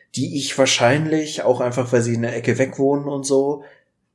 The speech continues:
nicht so häufig gesehen hätte, wie ich's jetzt virtuell getan habe in den letzten Wochen und Monaten. Äh, zum einen, weil wir Among Us zusammen spielen, was ich sehr empfehlen kann. Und zum anderen einfach, weil's, äh, so einfach ist. So, wir haben ein Standard-G C, wo wir uns drin treffen,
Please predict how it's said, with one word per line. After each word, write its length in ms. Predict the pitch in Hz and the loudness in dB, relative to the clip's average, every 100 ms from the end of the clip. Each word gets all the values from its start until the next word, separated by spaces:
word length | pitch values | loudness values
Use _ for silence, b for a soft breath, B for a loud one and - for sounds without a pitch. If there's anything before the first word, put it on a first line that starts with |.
| - | -20
nicht 640 | - 135 151 165 160 - | -14 -10 -6 -4 -6 -4
so 260 | 143 156 143 | 0 2 4
häufig 380 | 139 147 - | 4 2 -6
gesehen 320 | - 117 135 127 | -2 2 2 2
hätte, 260 | 135 127 | -4 -6
wie 100 | 131 | -6
ich's 140 | 127 - | -6 -2
jetzt 340 | 123 - - | 0 0 0
virtuell 340 | 123 123 170 | 0 2 2
getan 340 | 190 - 98 92 | 2 0 -4 -6
habe 160 | 92 | -10
in 60 | 98 | -10
den 140 | 95 | -8
letzten 380 | 98 95 - 98 | -6 -4 -4 -4
Wochen 240 | 98 95 107 | -6 -6 -8
und 140 | 107 | -4
Monaten. 560 | 127 147 110 90 120 120 B B B B B | 0 2 0 0 -6 -8 B B B B B
Äh, 420 | 120 113 113 107 | 4 6 6 4
zum 180 | - 131 | 0 0
einen, 260 | 135 139 | 2 2
weil 180 | 131 117 | 4 4
wir 120 | 120 | 4
Among 280 | 113 104 113 | 2 2 2
Us 200 | 131 135 | 2 0
zusammen 320 | - 131 139 | 0 2 2
spielen, 360 | 147 - 139 156 | 0 -2 -2 -2
was 160 | 135 123 | -6 -6
ich 120 | 117 | -2
sehr 140 | 117 | -2
empfehlen 340 | 117 131 139 143 | -2 -2 -4 -4
kann. 320 | 156 180 - B B B B | -6 -6 -8 B B B B
Und 140 | 117 | -4
zum 160 | 117 117 | -2 0
anderen 240 | 98 117 | 2 2
einfach, 400 | 117 113 123 120 | 2 0 0 0
weil's, 380 | 113 110 - - | 0 2 2 0
äh, 480 | 101 107 107 107 113 - | 2 2 2 2 -2 -6
so 200 | 117 117 | -4 -2
einfach 380 | 101 120 127 - | -2 -4 -6 -8
ist. 360 | 82 - - | -6 -6 -6
So, 360 | - 104 98 101 | -6 -2 -2 0
wir 100 | 104 | 0
haben 340 | 110 117 120 | 0 -2 -4
ein 40 | 104 | -6
Standard-G 560 | - 131 151 147 147 | -2 0 0 -2 -4
C, 300 | 139 143 135 | -2 -2 0
wo 160 | 135 131 | 2 2
wir 60 | 131 | 2
uns 220 | 131 - | 0 -2
drin 120 | 117 | -2
treffen, 540 | 117 135 135 135 135 | 2 2 2 -8 -8